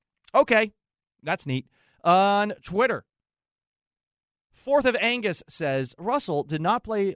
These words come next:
well late in the twenty twenty season. His failure to play well fueled his petulant and whiny, whoa, misdirection of the offseason, inventing scenarios for his <laughs> bogus departure and blaming his offensive line for his shortcomings." Wow, this sounds like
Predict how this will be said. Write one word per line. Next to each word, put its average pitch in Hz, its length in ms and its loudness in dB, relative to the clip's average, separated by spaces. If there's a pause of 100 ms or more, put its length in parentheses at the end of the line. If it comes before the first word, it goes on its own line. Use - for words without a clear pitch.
well 123 420 -4
late 147 280 -2
in 143 80 -12
the 127 60 -8
twenty 127 240 -12
twenty 113 200 -12
season. 101 320 -18
His 123 100 -20
failure 127 320 -2
to 123 60 -10
play 110 180 -14
well 85 300 -18
fueled 127 260 -12
his 117 180 -8
petulant - 580 -6
and 101 120 -14 (140)
whiny, 147 420 0
whoa, 113 200 -8 (280)
misdirection 180 640 0 (220)
of 180 140 -4
the 196 100 0
offseason, 196 480 2
inventing 233 460 -4
scenarios 226 720 2
for 214 200 0
his 196 160 0
<laughs> 123 100 -20
bogus 233 500 0
departure 220 540 -4
and 190 240 -16
blaming 277 400 -8
his 196 100 -6
offensive 202 480 -4
line 220 360 -2 (320)
for 240 160 -10
his 269 100 -8
shortcomings." 220 800 -2 (100)
Wow, 190 240 -4
this 165 120 -14
sounds 190 260 -10
like 135 180 -10